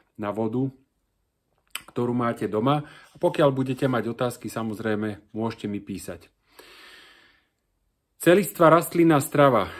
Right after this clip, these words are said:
má dve stránky. Tak, ako má dve stránky každá jedna minca. A tá jedna stránka je nutričná, alebo inak povedané výživová. Ak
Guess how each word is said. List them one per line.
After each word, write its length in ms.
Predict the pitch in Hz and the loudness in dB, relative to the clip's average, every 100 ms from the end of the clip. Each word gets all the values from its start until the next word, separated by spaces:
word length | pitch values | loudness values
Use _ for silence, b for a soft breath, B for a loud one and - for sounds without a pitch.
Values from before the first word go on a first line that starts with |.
| B B | B B
má 560 | B 117 127 127 127 117 - _ _ _ _ | B -2 2 2 2 0 -8 _ _ _ _
dve 320 | 104 120 143 | -2 4 4
stránky. 640 | 139 139 123 110 - - - _ _ _ _ _ _ _ _ _ _ _ - _ | 4 2 4 2 -4 -16 -20 _ _ _ _ _ _ _ _ _ _ _ -20 _
Tak, 320 | 131 131 - | -2 -2 -6
ako 640 | - 117 - 120 120 117 - _ _ _ _ | -8 -6 -4 -2 -2 -4 -12 _ _ _ _
má 160 | - 107 | -10 -8
dve 160 | 110 117 | -6 -8
stránky 480 | - 117 113 113 | -4 -4 -2 -6
každá 320 | - 113 107 110 | -4 -4 -2 -2
jedna 240 | 107 107 | -2 -2
minca. 480 | 104 104 - 90 - | -4 -6 -8 -12 -10
A 400 | 98 98 98 95 b b b b b | -6 -4 -6 -10 b b b b b
tá 160 | - 123 | 2 4
jedna 240 | 170 170 | 4 2
stránka 560 | 156 160 151 147 147 147 | 0 2 2 2 2 4
je 160 | 135 131 | 4 4
nutričná, 720 | 147 143 120 110 95 90 - | 2 0 -4 -4 -4 -6 -8
alebo 240 | 110 113 | -6 -2
inak 400 | 123 131 123 - | 0 0 -4 -6
povedané 720 | 120 120 120 117 117 117 113 - - | -4 -2 -2 0 0 -2 -4 -10 -10
výživová. 720 | 101 113 107 98 95 90 85 _ b b b b b b b b b _ - | -4 -2 -2 -4 -4 -6 -10 _ b b b b b b b b b _ -2
Ak 480 | 127 135 - - - | 0 0 -4 -14 -16